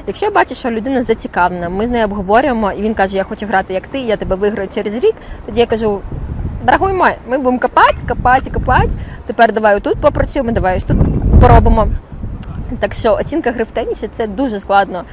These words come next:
це дуже суб'єктивно. Я дуже люблю, коли ось ці є люди, які займаються буквально півроку, і вони займаються взагалі там без тренера, без нічого, там самі ходять, е, грати, і вони дуже впевнені в собі, і кажуть, що вони вміють грати і можуть ще кого-,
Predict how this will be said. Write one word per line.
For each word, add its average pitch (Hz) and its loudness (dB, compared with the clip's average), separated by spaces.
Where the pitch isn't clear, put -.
це 208 -12
дуже 240 -4
суб'єктивно. 208 -4
Я 196 4
дуже 233 0
люблю, 240 0
коли 214 2
ось 214 -2
ці - -6
є 220 -2
люди, 226 -4
які 214 -4
займаються 220 0
буквально 214 -2
півроку, 214 0
і 208 0
вони 202 -2
займаються 214 0
взагалі 220 -2
там 202 -2
без 196 -2
тренера, 240 2
без 196 0
нічого, 226 0
там 202 -4
самі 202 2
ходять, 196 -2
е, 170 0
грати, 220 0
і 202 0
вони 214 2
дуже 220 -2
впевнені 208 0
в 208 -4
собі, 220 -6
і 415 0
кажуть, 240 -2
що - -8
вони 208 -2
вміють 202 -2
грати 247 0
і 208 -4
можуть 233 -2
ще 220 -8
кого-, 214 0